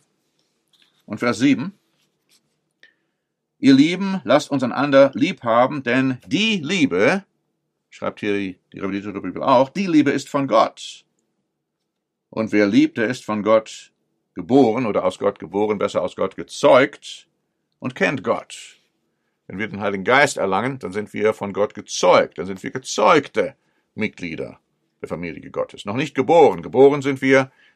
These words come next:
wenn wir Geistwesen geworden sind. Denn was aus Geist geboren ist, das ist Geist. Aber gezeugt sind wir jetzt. Und wenn wir aus Gott gezeugt sind,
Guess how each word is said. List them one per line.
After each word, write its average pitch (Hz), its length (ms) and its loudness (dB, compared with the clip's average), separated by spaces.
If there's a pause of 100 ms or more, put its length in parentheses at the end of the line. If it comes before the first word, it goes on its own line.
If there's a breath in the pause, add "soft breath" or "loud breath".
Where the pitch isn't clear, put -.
wenn 117 180 0
wir 117 340 2 (320)
Geistwesen 113 720 2
geworden 80 440 0
sind. - 520 -8 (420)
Denn 98 100 -6
was 101 140 4
aus 90 180 -2
Geist 107 300 2
geboren 110 600 6
ist, 113 220 -4
das 117 140 2
ist - 280 -12 (520)
Geist. - 560 0 (640)
Aber - 160 -8
gezeugt 190 360 2
sind 76 180 -14
wir 80 80 -6
jetzt. - 520 -12 (680)
Und - 120 -12
wenn 113 160 -4
wir 113 300 2
aus 107 140 -6
Gott 113 180 -4
gezeugt - 480 2
sind, - 520 -10